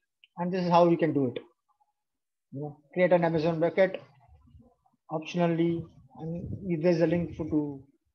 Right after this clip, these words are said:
do that, right? So apart from link, we have data sync. Data sync makes it simple and la-, uh, fast to move large amounts of data online between on-premise storage and Amazon S three, Elastic File System,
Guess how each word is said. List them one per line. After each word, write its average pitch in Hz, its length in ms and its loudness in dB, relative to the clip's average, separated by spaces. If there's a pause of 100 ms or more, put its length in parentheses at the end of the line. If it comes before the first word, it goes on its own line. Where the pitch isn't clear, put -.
do 135 160 -12
that, 117 120 -20 (140)
right? - 100 -20 (680)
So 180 380 -4 (220)
apart 196 260 4
from 220 180 -4
link, 220 240 -2
we 196 80 2
have 170 220 4
data 180 180 6
sync. 226 300 2 (640)
Data 202 240 6
sync 226 220 0
makes 208 300 -2
it 202 120 0
simple 214 420 2
and 185 340 0 (120)
la-, 180 220 0
uh, 175 220 -4
fast 202 440 2
to 214 80 -4
move 196 320 -4 (120)
large 180 280 2
amounts 190 280 -4
of 180 280 0
data 175 280 2 (760)
online 196 400 6
between 196 260 0
on-premise 202 480 4
storage 202 380 4
and 175 240 -2
Amazon 170 320 0
S 180 140 -2
three, 214 380 -2 (520)
Elastic 190 360 4
File 208 200 4
System, 208 440 0